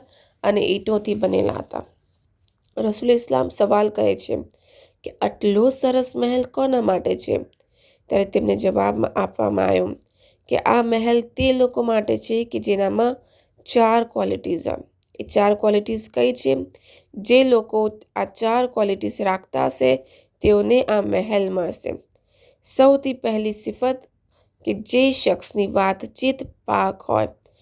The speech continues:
હકની વાત કરતો હોય. અઝીઝાને ગ્રામી, પછી સવાલ કરવામાં આવ્યો કે બીજી ક્વોલિટી કઈ છે? તો જવાબ મળ્યો કે જે રોઝો રાખતો હોય. આપણે બસ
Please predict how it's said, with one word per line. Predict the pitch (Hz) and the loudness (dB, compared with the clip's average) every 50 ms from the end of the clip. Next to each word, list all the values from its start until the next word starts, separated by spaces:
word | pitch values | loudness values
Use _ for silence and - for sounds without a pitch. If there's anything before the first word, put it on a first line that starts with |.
| _ _ _ _ _ - - - | _ _ _ _ _ -4 2 4
હકની | 269 277 277 277 285 254 247 240 226 | 4 4 2 0 -4 -4 -2 -2 -2
વાત | 220 202 208 208 - - - | 0 0 0 -2 -4 -6 -8
કરતો | - 190 185 - - - - | -10 -10 -10 -8 -10 -10 -10
હોય. | - - - - - _ _ _ _ _ _ _ _ _ _ _ _ _ _ _ _ _ _ - | -8 -8 -10 -10 -12 _ _ _ _ _ _ _ _ _ _ _ _ _ _ _ _ _ _ -2
અઝીઝાને | 202 202 214 196 190 214 208 220 226 240 240 | -2 -2 -2 -2 0 2 2 4 4 2 2
ગ્રામી, | 233 247 240 226 226 233 240 233 | 2 2 2 2 2 0 0 -2
પછી | 233 - - - - - 220 | -2 -2 -2 -4 -4 -4 -8
સવાલ | 214 - 233 214 220 220 220 | -4 -2 0 0 2 0 0
કરવામાં | 220 220 226 214 220 214 214 220 220 | 0 0 0 0 0 0 0 0 -2
આવ્યો | 220 220 | -2 -4
કે | 220 220 | -6 -8
બીજી | 233 226 - 196 208 208 - 254 | -8 -8 -6 -8 -6 -6 -8 -6
ક્વોલિટી | 247 - 269 240 247 247 - 233 240 | -2 0 0 0 0 -2 -2 -4 -4
કઈ | - - 220 202 185 | 0 0 0 0 0
છે? | - - 170 139 - - _ _ _ _ _ _ _ _ _ _ _ | -2 -2 -4 -4 -4 -6 _ _ _ _ _ _ _ _ _ _ _
તો | - 196 | -12 -6
જવાબ | 196 - 196 196 202 202 202 208 220 | -4 -2 0 2 2 2 2 2 0
મળ્યો | 220 202 196 190 190 185 151 - - _ _ _ _ _ _ _ _ _ - | 0 0 0 2 2 2 0 0 -4 _ _ _ _ _ _ _ _ _ -8
કે | 226 | -8
જે | 220 202 220 240 240 | -4 0 2 4 4
રોઝો | 233 214 214 190 190 196 196 190 - 233 233 220 208 | 4 2 0 -2 0 -2 -2 0 2 4 4 4 4
રાખતો | 190 180 175 190 - - - - 185 | 2 0 -2 -4 -6 -10 -8 -8 -8
હોય. | 214 - 208 - 220 - _ _ _ _ _ _ _ _ _ _ _ _ _ _ _ _ _ _ _ _ _ _ _ _ _ _ _ _ _ _ _ _ _ _ _ _ _ _ - | -6 -4 -6 -6 -6 -8 _ _ _ _ _ _ _ _ _ _ _ _ _ _ _ _ _ _ _ _ _ _ _ _ _ _ _ _ _ _ _ _ _ _ _ _ _ _ 0
આપણે | - 208 208 208 - 240 | 2 2 2 2 2 2
બસ | 233 226 254 262 254 - - - | 2 4 2 2 0 -2 -8 -14